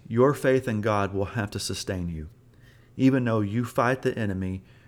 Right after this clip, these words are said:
you still have to maintain your faith with God. Number five is a helmet of salvation. You have to make Jesus your Lord and Savior so that you can be afforded his protection. And you've probably heard it said that the mind is the battlefield.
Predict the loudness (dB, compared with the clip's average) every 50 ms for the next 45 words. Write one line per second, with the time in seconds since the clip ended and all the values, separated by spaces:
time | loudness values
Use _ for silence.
0 | -20 -16 -8 -2 0 2 2 0 0 0 4 4 4 4 4 0 -2 -4 -2 -4
1 | -4 -2 -2 -2 -2 -4 -4 -4 -4 -4 -4 -4 -6 -8 -6 -6 -6 -6 -6 -8
2 | -10 -12 -12 -10 -10 -10 -8 -10 -12 -14 -18 -20 -20 _ -20 -20 -20 -20 -20 -20
3 | -20 -20 -20 -20 -20 -20 -20 -12 -6 -2 0 0 0 0 0 2 2 2 4 2
4 | 0 -2 -6 -8 -8 -6 -6 -6 -8 -8 -10 -8 -6 -4 -2 -2 -2 0 -2 -2
5 | -2 -2 -2 0 0 0 0 0 -2 -4 -10 -14 -16 -18 -20 _ _ -20 -20 -20
6 | -20 -20 -20 -20 -20 -20 -20 -20 -20 -20 -20 -20 _ -14 -6 -2 0 0 2 0
7 | 0 0 -2 0 0 -2 -2 -4 -4 -2 -2 0 0 -2 -4 -4 -2 -2 -2 0
8 | 0 0 0 0 0 -2 -4 -4 -4 -4 -4 -4 -6 -6 -6 -4 -4 -4 -4 -4
9 | -4 -4 -4 -2 -2 0 0 2 0 0 0 0 0 0 0 0 -2 -2 -4 -4
10 | -4 -4 -2 -2 -2 -2 -4 -8 -10 -10 -10 -12 -16 -20 -20 -20 -20 _ _ -20
11 | -20 -20 -20 -20 -20 -20 _ -20 -20 _ _ _ -20 -12 -6 -4 -2 -2 -2 -2
12 | -2 0 0 2 2 2 0 0 0 0 0 0 0 -2 -2 -2 0 0 0 -2
13 | -4 -4 -4 -4 -4 -4 -4 -4 -4 -4 -2 -4 -4 -4 -4 -2 0 0 0 0
14 | -2 -4 -4 -6 -6 -6 -8